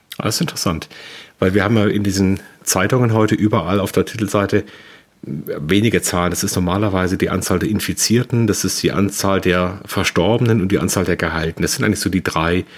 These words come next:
Zahlen, die oben dran stehen. Und, äh,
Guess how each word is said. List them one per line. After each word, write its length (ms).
Zahlen, 460
die 120
oben 180
dran 220
stehen. 320
Und, 320
äh, 200